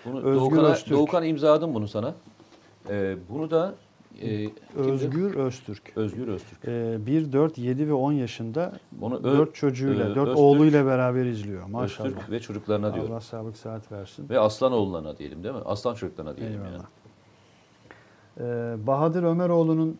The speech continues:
Speaker 2: tweet'i düştü mü, e, Lütfü? "Abi, öğrenci evinde bu kadar oluyor." Bak, onu da ver. Aa, arkada da bak, Mete Yarar'ın kitap detayını da koymuşlar oraya.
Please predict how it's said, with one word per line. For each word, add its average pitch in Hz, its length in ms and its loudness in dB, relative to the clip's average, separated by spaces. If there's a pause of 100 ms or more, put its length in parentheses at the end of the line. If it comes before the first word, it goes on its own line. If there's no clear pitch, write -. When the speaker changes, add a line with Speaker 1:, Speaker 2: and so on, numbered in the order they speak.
Speaker 2:
tweet'i 143 400 -6
düştü 147 280 -6
mü, 165 300 -4
e, 117 240 -8
Lütfü? 110 260 -10 (560)
"Abi, 151 280 2
öğrenci 156 480 4
evinde 160 420 2
bu 165 80 0
kadar 143 260 4
oluyor." 120 480 -4 (1500)
Bak, 127 220 -4
onu 143 220 0
da 139 120 2
ver. 165 140 0
Aa, 120 380 -2
arkada 135 360 -2
da 147 120 0
bak, 123 160 -2
Mete 117 260 -6
Yarar'ın 131 320 -2
kitap 127 360 -10
detayını 123 420 -6
da 127 60 -4
koymuşlar 117 520 -6
oraya. 107 180 -6